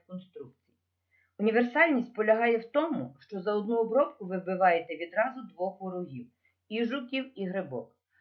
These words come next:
Рекомендований спосіб обробки два-три рази з перервою в два-три дні. Уваги заслуговує препарат "Деревний лікар",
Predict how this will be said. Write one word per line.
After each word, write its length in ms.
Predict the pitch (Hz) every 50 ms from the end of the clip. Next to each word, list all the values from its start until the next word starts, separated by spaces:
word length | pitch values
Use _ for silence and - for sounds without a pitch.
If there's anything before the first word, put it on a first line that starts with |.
| _ -
Рекомендований 840 | 175 208 214 214 233 254 247 254 247 240 233 220 214 214 214 214
спосіб 480 | 202 - - 269 330 349 - - 254 240
обробки 540 | - 180 156 156 165 151 139 143 - _ - - _ _ _ _ _ _
два-три 520 | - 170 185 226 233 220 - 202 185 185
рази 380 | 165 170 170 165 165 - - -
з 80 | -
перервою 680 | - - 180 165 165 156 147 151 151 165 196 220 240 240
в 140 | 202 160 139
два-три 540 | 143 147 160 156 165 - - - 151 160
дні. 320 | 156 156 131 123 120 120 117 - _ _ _ _ _ _ _ _ _ _ _ _ _ _ _ _ _
Уваги 400 | 175 180 185 220 262 294 320 294
заслуговує 880 | 262 285 277 - 262 254 214 190 170 151 147 151 156 160 180 214 240 - _ _ _ _ _ _
препарат 520 | - 190 196 190 190 190 190 214 - 262
"Деревний 460 | 240 220 190 196 196 208 220 233 233
лікар", 360 | 185 147 127 120 - - 117